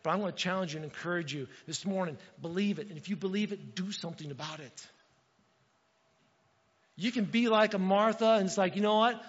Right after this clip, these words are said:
I'm gonna serve, and I'm not, I'm gonna stop whining about serving. I'm gonna whine with a thankful heart."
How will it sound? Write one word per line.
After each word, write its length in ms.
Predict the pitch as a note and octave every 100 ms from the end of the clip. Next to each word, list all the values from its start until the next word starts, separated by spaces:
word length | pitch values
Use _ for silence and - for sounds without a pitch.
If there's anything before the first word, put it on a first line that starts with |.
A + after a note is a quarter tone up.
| -
I'm 200 | F3 B3+
gonna 160 | A#3 F3+
serve, 420 | - F#3+ A3 A#3+
and 80 | G3
I'm 180 | F#3
not, 140 | F3+ F3+
I'm 120 | F3+
gonna 100 | F#3
stop 320 | - F#3 C#3+
whining 480 | C#3+ D#3+ E3+ D#3+ D3+
about 280 | C3+ C3 C3
serving. 340 | D3 A#2 A2 G2 - _ _ _ _ _ _ _ _ _ _ _ -
I'm 140 | F#3+
gonna 180 | F3+ D3
whine 240 | D#3+ E3+
with 140 | E3+ C#3
a 40 |
thankful 360 | C#3+ D#3 D3+ D#3+
heart." 280 | D3 C3+